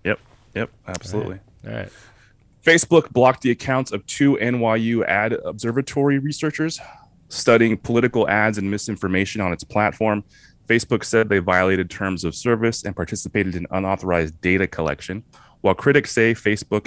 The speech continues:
Speaker 1: is silencing the research.
Speaker 2: So did they try to say that, that they caught them doing Cambridge Analytica shit as an excuse because the,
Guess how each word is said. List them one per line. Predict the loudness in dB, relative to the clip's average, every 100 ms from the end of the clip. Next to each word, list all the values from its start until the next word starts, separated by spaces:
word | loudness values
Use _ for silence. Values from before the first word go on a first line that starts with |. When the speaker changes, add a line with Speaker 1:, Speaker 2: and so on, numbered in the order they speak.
| -8
Speaker 1:
is | -6
silencing | -2 -2 -2 -6 -8 -8 -8
the | -8
research. | -8 -12 -14 -8
Speaker 2:
So | 2 4
did |
they | 6
try | 8 6
to | 6
say | 6 6
that, | 4 -4 4
that | 8 8 6 2
they | 2 2
caught | 4 4 4
them | 0 4
doing | 4 4 0 0
Cambridge | -2 -2 0 -2
Analytica | -2 0 -2 -2 -2
shit | 0 2 2 2
as | 0 0
an | -4
excuse | -4 -4 2 2 0 -6
because | -8 -4 -2 -2 -6
the, | -10 -4 -4